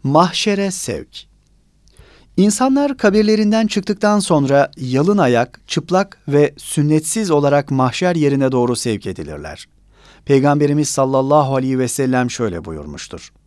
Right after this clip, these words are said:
"İnsanlar yalın ayak, çıplak ve sünnetsiz oldukları halde haşrolunurlar. Ter onları gemlemiştir. Kulaklarının yumuşaklığına kadar varmıştır."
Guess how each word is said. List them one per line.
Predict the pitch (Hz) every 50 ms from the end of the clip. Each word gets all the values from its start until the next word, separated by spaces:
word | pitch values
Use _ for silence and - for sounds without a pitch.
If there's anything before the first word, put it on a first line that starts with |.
| _ _ _ _ _ _ _ _ _ _ -
"İnsanlar | 127 127 123 - - 120 120 120 120 127 127 127 131 - _ _ _ -
yalın | 98 104 110 117 131 127 120
ayak, | 107 101 98 101 107 - - _ _ _ _ _ _ -
çıplak | - - 123 - 147 165 170 165 - 156
ve | 147 135
sünnetsiz | 131 - - 135 135 131 127 127 - - - 160 151
oldukları | 147 131 127 123 123 - 139 131 127 135
halde | 120 123 127 127 127 120 127 123 120 - _ _
haşrolunurlar. | _ - - - 131 120 - - - 95 87 82 80 76 82 73 73 73 76 76 - - _ _ _ _ _ _ _ _ _ _ _ _ -
Ter | - 143 143 147 151 160 160 - _ _ _ _ -
onları | - 147 143 139 139 139 143 147
gemlemiştir. | 135 127 131 131 123 117 110 104 92 82 80 - - - - 80 - - - _ _ _ _ _ _ _ -
Kulaklarının | - 143 143 139 135 - 139 135 135 131 135 131
yumuşaklığına | 127 123 127 127 127 120 - 135 123 131 - 135 135 143 165 160
kadar | 165 143 127 127 123 123 120
varmıştır." | 110 101 95 85 73 82 - - - - - - - - -